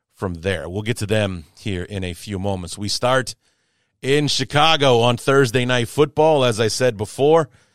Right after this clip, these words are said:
my beloved Chicago Bears were wearing the worst uniforms in the history of organized sports,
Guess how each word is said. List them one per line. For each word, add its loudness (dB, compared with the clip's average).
my -2
beloved 0
Chicago 2
Bears -2
were -2
wearing 0
the 0
worst -2
uniforms -2
in -2
the 0
history -4
of -2
organized -2
sports, -2